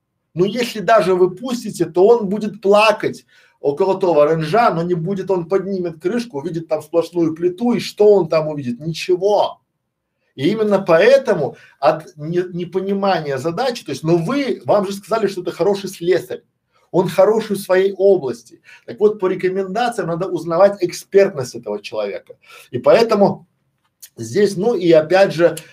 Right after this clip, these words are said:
это так не работает, да, третий минус этих рекомендаций в том, что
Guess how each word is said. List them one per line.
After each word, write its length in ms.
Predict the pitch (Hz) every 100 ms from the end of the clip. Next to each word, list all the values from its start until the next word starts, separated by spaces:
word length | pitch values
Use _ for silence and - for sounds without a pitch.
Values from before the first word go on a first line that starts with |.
| -
это 320 | 165 208 208 202
так 360 | 208 185 -
не 140 | 165 165
работает, 760 | 165 143 120 - 135 208 139
да, 200 | 123 214
третий 420 | - 165 170 165
минус 340 | 160 165 151 -
этих 220 | 131 131
рекомендаций 680 | 127 151 165 175 254 247 185
в 60 |
том, 180 | 196 214
что 300 | - 185 -